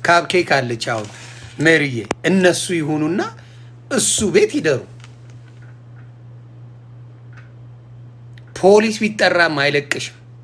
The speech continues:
ፖሊስ ፌደራል ቢላክ አይለቅሽም። ፌደራል አይለቅሽም።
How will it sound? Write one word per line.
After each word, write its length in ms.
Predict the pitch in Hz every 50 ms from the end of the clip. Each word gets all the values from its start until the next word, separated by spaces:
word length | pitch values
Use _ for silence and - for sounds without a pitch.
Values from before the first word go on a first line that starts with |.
| - - - - - - - - - - - - - - - -
ፖሊስ 420 | - - 220 226 226 196 185 151 - - - - - -
ፌደራል 560 | - - 226 208 185 196 185 190 208 247 190
ቢላክ 400 | 156 143 127 110 98 - - - - - - - - - - - - - - - - - - - - - - - - - - - - - - - - - - - - -
አይለቅሽም። 500 | 151 180 196 180 - - - - - - - - - - - - - - - - - - - - - - - - -
ፌደራል 580 | - 247 254 254 285 339 339 - - - - - - - - - - - - - - - - - - - - - - - - - - - - - - - - -
አይለቅሽም። 600 | - - 226 226 202 - - - - - - -